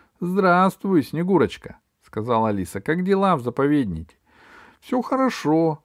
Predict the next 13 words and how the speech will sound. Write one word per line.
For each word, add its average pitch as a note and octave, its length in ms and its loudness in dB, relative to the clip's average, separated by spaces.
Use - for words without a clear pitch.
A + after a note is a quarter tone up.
сказала B2+ 400 -2
Снегурочка, A#2 640 -6
которая F#2+ 400 0
звонила F#2 540 -4
из G2 140 -6
холодильника, E2+ 840 -4
где E2+ 220 -6
они F2 200 -4
с F2 60 -10
Дедом E2+ 300 -6
Морозом F2+ 540 -8
ждали E2+ 360 -12
зимы. D2+ 460 -16